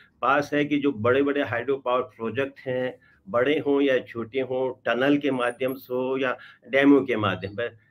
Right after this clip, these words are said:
इस पर पुनर्विचार की आवश्यकता है। और हमेशा क्या हो रहा है कि जब हम डेवलपमेंट के, और बड़े डेवलपमेंट की नई टेक्निक की भी आते हैं, जो,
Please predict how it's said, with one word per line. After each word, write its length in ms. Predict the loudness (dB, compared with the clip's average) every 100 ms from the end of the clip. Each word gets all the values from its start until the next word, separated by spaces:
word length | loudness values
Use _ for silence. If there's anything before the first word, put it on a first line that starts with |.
| -4
इस 140 | -2 -2 -2
पर 80 |
पुनर्विचार 760 | -4 -2 0 0 0 -2 -2 -2
की 240 | -4 -8 -10 _ _ _ _ _ _
आवश्यकता 640 | -2 0 0 -2 -8 -8 -8
है। 220 | -8 -8 -8 -12 -12
और 80 | -12 -4
हमेशा 400 | 2 2 2 0
क्या 220 | 0 0
हो 160 | 2 0
रहा 140 | 0
है 220 | -2 -6 _ -8
कि 80 | -2
जब 180 | 0
हम 140 | 0 -2
डेवलपमेंट 680 | -4 -4 -4 -2 -2 -2
के, 200 | -4 -4 -6 _ -8
और 140 | -6 -4
बड़े 240 | 0 0
डेवलपमेंट 380 | 0 0 2 2
की 80 | 4
नई 220 | 4 4
टेक्निक 580 | 2 -4 2 4 4 2
की 100 | -2
भी 120 | -2
आते 220 | -2 -8
हैं, 80 | -8
जो, 340 | -6 -6 -8